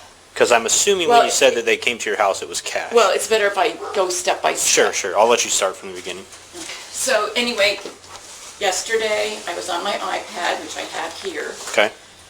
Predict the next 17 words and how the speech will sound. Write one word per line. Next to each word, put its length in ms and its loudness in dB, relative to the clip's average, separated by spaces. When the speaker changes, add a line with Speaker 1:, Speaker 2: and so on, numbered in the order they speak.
Speaker 2:
Kinda 180 -12
makes 180 -12
me 60 -14
nervous. 520 -8
Speaker 1:
No, 80 2
you're 180 2
all 100 4
right. 100 -6
Speaker 2:
And 100 0
so, 240 0
um, 280 -2
this 400 -2
thing 180 -2
comes 220 -6
up 200 0
from 200 -8
Apple 300 -4